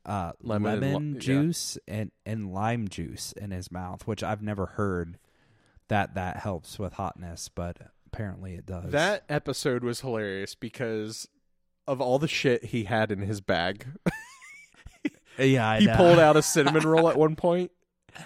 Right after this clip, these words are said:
Speaker 2: and he's
Speaker 1: I
Speaker 2: just
Speaker 1: know.
Speaker 2: like, "Do you want a piece?" And what I, what I love about the, uh, host, that, do you know the host's name? Um,
Speaker 1: Uh, no, I
Speaker 2: Okay.
Speaker 1: can't think of it off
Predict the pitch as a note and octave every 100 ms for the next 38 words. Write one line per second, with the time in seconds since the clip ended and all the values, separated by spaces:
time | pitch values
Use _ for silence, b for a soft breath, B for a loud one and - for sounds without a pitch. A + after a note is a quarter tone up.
0 | B - E3 E3 G3 F#3 A#3 G3+ D#3+ -
1 | F#3 F3 F#3 G#3 G#3 - - _ _ _
2 | - D#3 C3+ C3 B2+ C#3 E3 G3 F3+ D3
3 | C#3+ D#3+ B2+ B2 A#2 G#2+ G#2+ G#2 A2+ G#2
4 | F#2+ A#2 G#2+ - A2 G2+ B2+ A#2+ G#2 G2
5 | G2+ - G2+ G2 G2+ _ _ _ _ _
6 | _ _ F#2 F#2 E2 G2 _ _ _ _
7 | A#2 - F#2 F#2 F#2 F2+ F2 - _ _
8 | _ _ _ _ _ F#2+ G#2+ G2+ F#2+ G2
9 | C3 A2 G#2+ G2+ F#2 F#2+ F2+ F2+